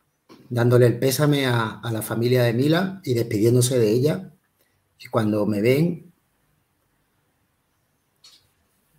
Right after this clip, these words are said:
pues, pues la reacción que, que, que tienen es esa, es aplaudirme. Pero yo no le di importancia a eso porque creo que incluso ahora mismo tampoco la tiene.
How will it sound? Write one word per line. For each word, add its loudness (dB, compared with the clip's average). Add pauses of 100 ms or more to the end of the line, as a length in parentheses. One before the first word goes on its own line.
pues, 2 (300)
pues 4
la 4
reacción 2
que, 4
que, 4 (120)
que 4
tienen 4
es 0
esa, 0
es 2
aplaudirme. 4 (340)
Pero 6
yo 8
no 8
le 8
di 6 (2000)
importancia 2
a 2
eso 2
porque -2 (100)
creo 6
que 4
incluso 2
ahora 6
mismo 4
tampoco -2
la -4
tiene. -6